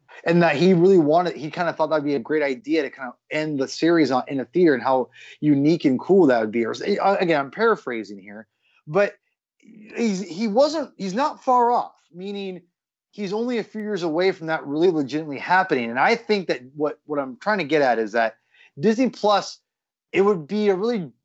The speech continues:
brilliant move, in my opinion. Maybe I'm just not that smart. I don't know. Hear me out, guys.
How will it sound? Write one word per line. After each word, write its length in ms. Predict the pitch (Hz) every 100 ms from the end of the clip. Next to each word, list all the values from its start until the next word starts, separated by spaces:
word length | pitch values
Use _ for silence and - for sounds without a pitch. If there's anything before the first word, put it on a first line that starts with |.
| -
brilliant 400 | 160 202 190 160
move, 240 | 190 190
in 100 | 170
my 220 | 196 233
opinion. 400 | - 147 127 131
Maybe 180 | 139 143
I'm 160 | 147 139
just 160 | 127
not 140 | 147 123
that 120 | 113
smart. 320 | - 156 123
I 60 | 120
don't 100 | 139
know. 140 | 135
Hear 160 | 101 143
me 140 | 139
out, 180 | 165 170
guys. 340 | 98 95 101